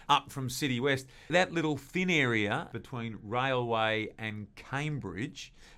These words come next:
that butts onto the start of Thomas and the end of Loftus, that is actually town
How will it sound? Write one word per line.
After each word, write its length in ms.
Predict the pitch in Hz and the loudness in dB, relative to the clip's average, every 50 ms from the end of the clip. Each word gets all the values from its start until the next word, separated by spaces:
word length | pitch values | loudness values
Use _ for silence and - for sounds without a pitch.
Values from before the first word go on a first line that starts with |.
| - - | -10 -2
that 320 | 107 117 104 - - 98 | 0 0 0 0 -4 2
butts 320 | - 131 131 123 127 - - | 4 4 4 4 0 -2 -4
onto 420 | 123 117 117 107 - - 120 110 | -4 -2 -4 -6 -6 -4 -4 -4
the 100 | 95 107 | -4 -4
start 320 | 98 - - 120 113 113 104 | -8 -2 0 2 2 2 0
of 120 | 95 - | -2 -6
Thomas 400 | - - 120 117 113 107 98 - | -6 -6 -4 -2 -2 -4 -4 -6
and 120 | 107 104 104 | -6 -6 -4
the 120 | 107 107 | -4 -4
end 180 | 110 113 107 101 | -4 -4 -4 -4
of 220 | 101 92 92 - - - | -4 -4 -6 -12 -16 -14
Loftus, 760 | 101 104 113 131 160 - - - - 92 95 120 127 - - - - - - - - - - - | -8 -2 0 0 0 -2 -4 -10 -10 -8 -6 -6 -8 -10 -14 -18 -20 -20 -18 -20 -18 -16 -12 -6
that 260 | 123 113 160 170 202 | 2 6 6 8 8
is 120 | 214 160 170 | 8 8 6
actually 420 | 165 135 - - 143 139 127 117 - - - - - | 4 4 4 2 2 2 2 2 -4 -12 -20 -20 -12
town 360 | - - 165 160 160 156 156 | -4 2 4 4 6 4 2